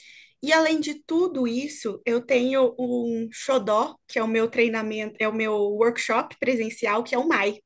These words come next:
Mulheres de Alto Impacto, que eu fiz quatro turmas nesse ano, na cidade de Rolândia e Londrina, e agora eu vou entregar um especial de final de ano no dia onze do onze.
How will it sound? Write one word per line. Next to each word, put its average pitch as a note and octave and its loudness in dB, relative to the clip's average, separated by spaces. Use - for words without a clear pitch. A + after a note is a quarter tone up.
Mulheres A3+ 4
de A#3 0
Alto G#3+ 0
Impacto, A3 -6
que A#3+ 2
eu A#3 8
fiz A3+ -2
quatro C#4+ -2
turmas A#3 -2
nesse G#3 -4
ano, C4+ 2
na A#3 0
cidade G3 -4
de G3 -4
Rolândia G3 -4
e G3 -6
Londrina, G3 -8
e A3+ 2
agora A3+ 6
eu A3 4
vou A3 2
entregar G#3+ 0
um G#3+ -4
especial G#3 -4
de F#3+ -10
final G3 -6
de F#3 -6
ano G#3 -4
no G3+ -6
dia G3+ -2
onze G3+ -6
do G3+ -4
onze. G#3 -12